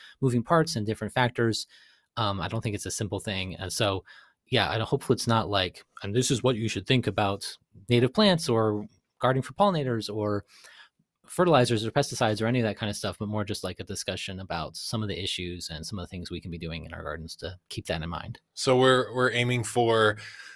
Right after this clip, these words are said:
Speaker 2: dissection and discussion of complicated and nuanced topics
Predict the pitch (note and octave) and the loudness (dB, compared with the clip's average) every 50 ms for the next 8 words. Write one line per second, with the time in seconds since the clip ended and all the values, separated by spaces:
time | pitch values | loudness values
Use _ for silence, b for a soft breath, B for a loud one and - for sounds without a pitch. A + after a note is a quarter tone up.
0 | B B - A2 G#2 G2+ - - F#3+ F3+ E3+ - - E3+ E3+ E3 D#3+ D#3+ D3+ - | B B -2 0 0 2 6 8 8 8 8 8 6 8 8 6 6 4 2 0
1 | G#2+ G#2+ G#2+ G#2 G#2 G2+ G#2 - - - - D3+ C#3+ C#3 - - C#3+ C#3 C3+ C3+ | 0 0 0 0 0 -2 0 0 0 2 4 4 6 6 6 6 4 4 2 0
2 | C3+ G#2 A2 G#2 - - - - C#3 C3 - C3+ - - B2+ C3 B2 B2 B2 A#2 | -2 -2 -2 -4 -4 -4 -2 -2 -2 -2 -2 -4 -2 0 2 2 4 2 2 0
3 | A2+ - G#2 G#2+ G#2+ C3 D3 D#3 D#3+ D#3+ D3+ C#3+ C#3+ C#3 B2 - - - - - | 0 -4 -6 -4 0 2 2 4 4 4 4 2 2 0 -2 -4 -4 -4 -6 -8
4 | - - - B2+ B2 A2 A#2+ A#2+ A2+ G#2+ - - - - | -6 -6 -4 -4 -2 -2 -2 -2 -4 -4 -4 -4 -4 -4